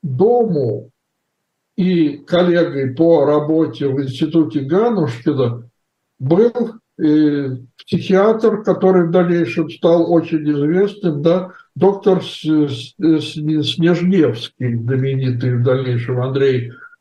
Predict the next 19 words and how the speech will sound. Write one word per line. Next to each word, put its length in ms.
Владимирович. 1160
Вот 260
в 60
сорок 360
первом 360
году 360
доктор 420
Снежневский 920
был 300
полковым 640
врачом 760
одного 580
из 160
полков, 580
который 420
был 260
на 120
защите 520
Москвы. 640